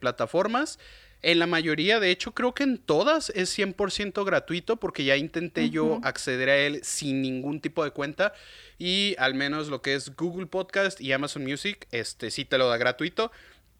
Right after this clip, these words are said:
Speaker 1: Spotify no lo puedo checar porque siempre tengo abiertas mis cuentas de, de administrador, entonces no sé si se, realmente se pueda gratuitamente. Pero nos pueden seguir en todas esas redes, eh, y para concluir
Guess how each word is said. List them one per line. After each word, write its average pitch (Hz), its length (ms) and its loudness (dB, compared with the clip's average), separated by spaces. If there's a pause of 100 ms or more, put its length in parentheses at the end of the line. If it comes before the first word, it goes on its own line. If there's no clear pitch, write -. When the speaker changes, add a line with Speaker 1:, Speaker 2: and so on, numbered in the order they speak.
(420)
Speaker 1:
Spotify 190 680 0
no 165 160 4
lo 190 120 4
puedo 190 160 2
checar 175 380 4
porque 165 240 -4
siempre 160 340 0
tengo 156 220 0
abiertas 147 360 0
mis 139 180 -8
cuentas 135 360 -4
de, 123 300 -2
de 123 180 -6
administrador, 123 640 0
entonces 139 380 -4
no 147 180 -2
sé 143 160 -6
si 143 160 -6
se, - 160 -4
realmente 131 460 0
se 127 80 -6
pueda 131 220 0
gratuitamente. 123 720 -2 (1040)
Pero 190 240 0 (400)
nos 160 140 0
pueden 185 220 2
seguir 170 200 0
en 170 100 0
todas 160 260 0
esas 165 240 -4
redes, 156 500 2
eh, 113 680 -2 (180)
y 143 420 -4 (140)
para 143 520 4
concluir 160 840 -4